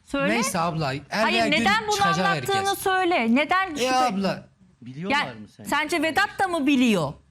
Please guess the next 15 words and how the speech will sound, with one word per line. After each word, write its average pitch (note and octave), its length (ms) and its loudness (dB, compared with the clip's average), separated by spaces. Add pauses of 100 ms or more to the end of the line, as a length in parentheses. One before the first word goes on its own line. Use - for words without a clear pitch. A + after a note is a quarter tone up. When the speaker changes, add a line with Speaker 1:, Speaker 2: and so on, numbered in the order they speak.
Speaker 2:
Sanki, B3+ 540 -2
yani A#3+ 300 -2
kendi B3+ 360 2
fikrim, B3+ 480 0
düşüncem A#3 680 2
bana A3 320 2
kalsın G3 340 0
şu F#3+ 180 0
anlık F3+ 260 0
abla. G3+ 400 2
Günü A3 240 2
geldi G#3 300 4
mi A3 80 6
açıklarım F3 640 2
size. A2+ 300 -8